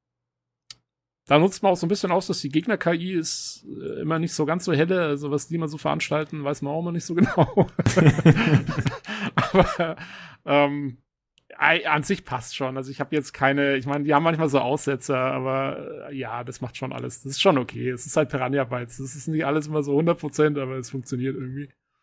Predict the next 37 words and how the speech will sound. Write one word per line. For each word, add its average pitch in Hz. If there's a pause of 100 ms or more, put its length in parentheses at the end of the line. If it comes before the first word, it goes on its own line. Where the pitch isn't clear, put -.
(140)
Jo, 143
dazu 156
kommt, 233 (600)
wie 156
gesagt, 170
es -
gibt 196
sehr 185
viele 185
starke 165
Gegner, 190
aber 160
man 165
kann 214
eigentlich 185
jedem 196
Kampf 170
entgehen. 139
Also 143
man, 156 (100)
man, 147
man 156
ist -
nie 196
gezwungen 196
zu -
kämpfen, 180
weil 156
man 151
hat 165
ja 180
den 156
Jetpack, 160 (180)
wie 147
im 147
ersten 147
Teil. 147